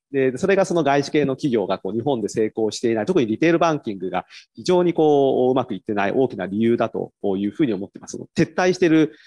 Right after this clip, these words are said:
う、外資系の金融機関がこの十年非常に多いのはそのせいだというふうに思っていますので、で、そこに、こう、いかに、こう、成功していくかということ。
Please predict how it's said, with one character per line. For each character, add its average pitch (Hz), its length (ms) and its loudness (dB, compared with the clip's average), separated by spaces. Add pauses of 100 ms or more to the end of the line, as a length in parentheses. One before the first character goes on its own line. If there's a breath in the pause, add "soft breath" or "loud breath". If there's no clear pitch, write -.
(140 loud breath)
う、 135 220 0
外 135 180 2
資 - 80 -8
系 135 80 -2
の 123 80 -2
金 123 160 -8
融 120 140 -2
機 - 80 -20
関 92 180 -4
が 98 80 -10
こ 120 120 -2
の 120 100 2
十 120 160 2
年 101 80 -6
非 107 160 -12
常 151 180 0
に 151 80 0
多 156 180 2
い 120 40 0
の 104 40 0
は - 40 -4
そ - 160 -8
の 113 60 -2
せ 143 100 2
い 120 40 2
だ 90 120 -4
と - 80 -16
い 92 80 -8
う - 20 -8
ふ - 160 -14
う - 20 -12
に 90 160 -8 (300 loud breath)
思 104 140 -8
っ - 40 -18
て - 120 -12
い - 20 -10
ま 95 100 -10
す 104 120 -14
の 98 100 -6
で、 117 260 0 (220 soft breath)
で、 147 100 0
そ 151 120 -2
こ 185 200 4
に、 180 120 2
こ 175 100 2
う、 160 60 4
い - 20 2
か 170 140 0
に、 131 120 -2
こ 104 140 -2
う、 98 60 -4
成 117 160 0
功 107 220 -2
し - 60 -14
て - 100 -6
い 101 40 -4
く - 80 -20
か 92 100 -8
と 92 100 -14
い 90 40 -8
う 82 60 -10
こ 87 100 -18
と。 90 200 -14